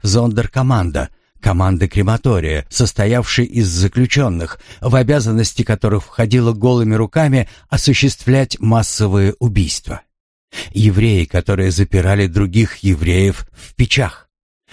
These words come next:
Носители тайны, не контактирующие с другими узниками. Йорам умудрился сначала сделать пять фотографий предбанника газовых камер, а потом спрятать их и вынести из лагеря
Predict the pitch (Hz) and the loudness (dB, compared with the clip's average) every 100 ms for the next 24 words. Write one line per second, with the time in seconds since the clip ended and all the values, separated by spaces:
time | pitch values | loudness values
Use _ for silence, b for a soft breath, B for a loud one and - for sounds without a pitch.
0 | b 101 107 - 98 101 98 - 127 127 | b 0 0 0 0 2 2 2 0 0
1 | 117 113 98 b 117 139 - 117 123 110 | 0 0 -2 b 2 2 2 -2 -2 -4
2 | - 139 131 120 - 120 113 87 104 95 | -2 2 2 2 2 2 2 0 0 2
3 | 101 101 117 131 101 82 76 71 71 - | 2 2 2 0 0 -2 -6 -8 -12 -18
4 | _ _ _ _ _ _ - B B 92 | _ _ _ _ _ _ -20 B B 0
5 | 92 92 92 90 - 95 87 95 104 - | 2 2 0 -2 -2 -2 0 0 0 0
6 | 98 - 87 95 90 87 80 95 90 - | -2 -2 0 0 0 -2 0 0 0 -2
7 | - 92 85 - 87 90 90 127 123 123 | -2 -2 -2 -4 -2 -2 -2 -2 0 0
8 | - B - 143 101 90 110 117 117 - | 0 B -2 -2 0 -2 -2 0 -2 -2
9 | 113 90 85 85 95 - 120 78 65 - | -2 0 0 0 -2 -2 -4 -4 -8 -14
10 | _ _ - B B 123 135 147 160 - | _ _ -18 B B -2 0 0 0 -2
11 | - 143 139 139 - - 135 - b - | -2 0 0 -2 -4 -2 0 -2 b 2
12 | 131 120 143 127 - 139 - 120 87 107 | 2 4 2 2 0 -2 0 0 0 0
13 | 123 110 117 107 | 0 0 0 0